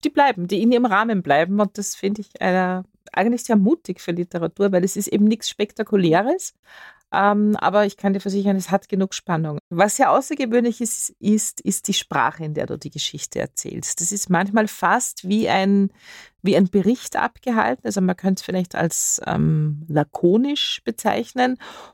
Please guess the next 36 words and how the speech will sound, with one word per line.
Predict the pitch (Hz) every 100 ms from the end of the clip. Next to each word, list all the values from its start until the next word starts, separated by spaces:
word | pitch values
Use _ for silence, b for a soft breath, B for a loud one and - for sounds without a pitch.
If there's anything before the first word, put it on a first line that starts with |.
| _
Und | 190 -
die | -
Erzählstimme, | 180 - - 185 240 262 - 233 226 226 214 214 214 b _ _ _ -
die | 180
bewertet | 202 160 139 147 - 156 -
es | -
auch | - -
nie. | 143 123 127 - _
Also | - 151
das | 165 175 180 165 _
überlässt | 170 175 156 - -
du | 165 - _ _
komplett | 208 196 185 170 -
uns | 175 170 - - -
armen | 135 165 165 160
Leser | 156 175 180
und | 165
Leserinnen, | 156 175 196 180 180 185 - B B _
das | 156 -
zu | - 160
bewerten. | 147 - 113 - - 147 151 -
Äh, | 160 160
wie | 160
bist | 202 202 -
du | 180
da | 170
vorgegangen? | - - - - - 139 143
War | 165
das | 190 -
schwierig | - 202 262 -
für | 240
dich | 226 226
oder | 208 190
hast | 185 196
du |
diesen, | 185 180 175